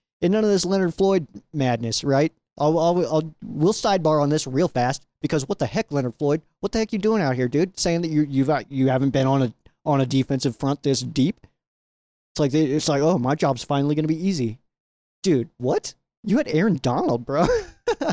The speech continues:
<laughs> Even Dante Fowler crushed it next to Aaron Donald, man. If you come out here, if,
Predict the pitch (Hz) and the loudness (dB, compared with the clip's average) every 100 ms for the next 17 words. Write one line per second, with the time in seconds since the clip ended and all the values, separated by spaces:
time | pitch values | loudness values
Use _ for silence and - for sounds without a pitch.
0 | - _ _ _ _ _ - - 285 349 | -6 _ _ _ _ _ -12 -2 0 2
1 | 175 175 - - - 233 370 240 - 151 | 2 0 0 -2 0 0 0 -2 0 -2
2 | - 143 135 170 143 143 127 131 160 143 | -2 -2 -2 -2 -2 0 0 0 0 0
3 | 127 135 143 233 - 311 247 208 165 - | 0 0 2 0 0 0 0 2 0 2
4 | 160 | -2